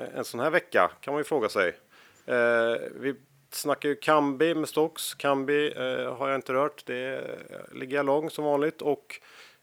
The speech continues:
eh, Clas Ohlson var jag inne på där. De har ju,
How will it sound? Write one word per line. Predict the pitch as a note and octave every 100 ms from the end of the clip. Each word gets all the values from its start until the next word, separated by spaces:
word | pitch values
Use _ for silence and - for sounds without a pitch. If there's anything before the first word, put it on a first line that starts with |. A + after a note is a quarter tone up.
| -
eh, | C3
Clas | B2 C#3+ B2+
Ohlson | C#3 A#2 C3+
var | C3+
jag | C3+ C#3+
inne | C3 B2+
på | C#3
där. | C3 C#3+
De | B2+ C3
har | C3 C3
ju, | C3 C3+